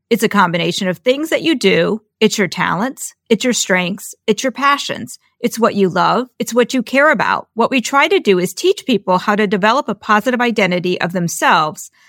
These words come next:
so that they can self-actualize their potential as a human being." I love his definition of identity because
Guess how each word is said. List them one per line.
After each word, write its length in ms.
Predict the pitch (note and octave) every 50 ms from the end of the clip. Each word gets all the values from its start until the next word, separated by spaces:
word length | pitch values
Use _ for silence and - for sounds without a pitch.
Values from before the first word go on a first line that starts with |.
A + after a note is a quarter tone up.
| _ _
so 140 | - - A#3+
that 200 | C4+ C#4 C4+ -
they 120 | C4+ C4+
can 160 | C4 C4+ A#3
self-actualize 1400 | G3+ - - - B3+ C4 D4+ D4+ - - G3 B3 D4 - - B3+ A3+ G3+ F3+ E3+ F3+ E3+ - E3 G#3+ A3 - _ _ _ _ _ _
their 200 | F#3+ G#3+ A3 A3
potential 680 | - D4+ C4+ - C4+ B3 F3 F3 - F#3+ F3 F3 - -
as 140 | F#3+ F3 G3+
a 120 | G3+ G3
human 600 | F3 - - - G#3+ G#3 G3 G3 G3+ G3 F#3+ - - _ - E3
being." 520 | E3+ F3 C#3+ C#3 - - - - - F#3 - _ _ _ _ _ _ _ _ _ _ _ _ _ _ _ _ _
I 580 | - A#3+ B3 B3+ B3+ C4+ C#4 C#4+ C#4+ D4 - - _ _ _
love 720 | - G#3 G#3 G#3 G#3+ G#3 F#3 F3 E3+ C#3+ B2+ B2+ C#3 F#3 F#3 G3+ - _ _
his 260 | - - A#3 A3+ F#3+ F3
definition 680 | G3 F3+ F3+ - G3 F3 F3 E3+ - - F3+ E3+ - -
of 120 | - F3 F3
identity 720 | F3 E3+ E3 F3+ E3+ E3+ E3+ - - - F3 - - - _ _ _ _ _ _ _ _ _ _ _ _ _
because 360 | B3+ A3+ D4+ D4 - - -